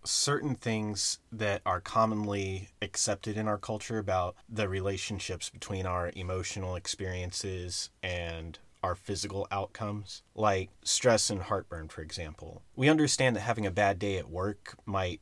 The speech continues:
give us indigestion, but it seems like there's this kind of comfort zone that we're in as far as what we're willing to accept.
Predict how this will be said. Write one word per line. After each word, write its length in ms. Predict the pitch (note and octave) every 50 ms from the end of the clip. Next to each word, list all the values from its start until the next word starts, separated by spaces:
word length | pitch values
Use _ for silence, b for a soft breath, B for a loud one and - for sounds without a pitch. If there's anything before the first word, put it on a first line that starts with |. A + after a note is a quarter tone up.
| _ - G2
give 180 | - G#2+ G2+ F#2+
us 600 | F#2 F2+ F2+ F2 F2 - - - - - - - _
indigestion, 760 | A2+ G2+ F#2+ F2 E2+ E2+ F#2+ F2+ F2 - - - - - - - - _ -
but 220 | A2+ A#2 A#2 A2
it 140 | G#2 - -
seems 300 | - - C3+ C3 B2+ B2+
like 200 | B2+ A#2 G#2+ -
there's 240 | A2+ A2 G#2+ - -
this 180 | G#2+ G2+ -
kind 260 | - - A#2+ A2+ A2
of 120 | G2 F2 -
comfort 500 | - - G#2+ G#2+ - - B2+ A#2 - -
zone 240 | - C3 B2+ B2+ B2+
that 140 | B2+ -
we're 160 | - B2 B2+ B2+
in 320 | C3 C3 B2+ C3 C3 C3 b b b b b b b
as 240 | - G2+ G2 F#2+ -
far 280 | - - A2 G#2+ G2+ G2+
as 400 | G2 F#2+ F#2+ F#2 F2+ - - -
what 260 | _ G#2+ G#2 G#2+ - -
we're 120 | G#2 G2
willing 300 | F#2+ G2+ G2 G2 G2 F#2
to 140 | - - G2
accept. 580 | E2+ - - - - F#2+ F2+ G#2 - - -